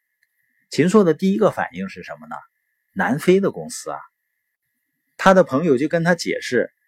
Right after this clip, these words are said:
说啊，我们在中国呢，还投资了很多业务的，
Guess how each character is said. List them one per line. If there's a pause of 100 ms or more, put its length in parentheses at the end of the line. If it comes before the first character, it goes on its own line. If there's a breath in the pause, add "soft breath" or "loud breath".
(260)
说
啊， (380)
我
们
在
中
国
呢，
还
投
资
了
很
多
业
务
的，